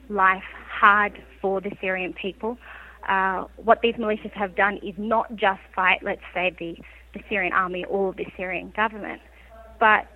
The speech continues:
they have systematically worked to punish the Syrian people for not supporting,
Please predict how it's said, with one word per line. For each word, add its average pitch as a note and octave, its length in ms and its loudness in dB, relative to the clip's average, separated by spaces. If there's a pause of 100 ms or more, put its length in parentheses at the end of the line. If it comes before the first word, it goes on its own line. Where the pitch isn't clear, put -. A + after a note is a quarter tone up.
(160)
they A#3+ 180 4
have G#3+ 400 2 (320)
systematically A3+ 840 0
worked G3 380 -2
to - 80 -14 (200)
punish B3 240 0 (100)
the G3+ 140 -12
Syrian F3+ 260 -6
people F#3 460 -8 (720)
for C4 360 6
not A3 300 0 (100)
supporting, F#3+ 600 -4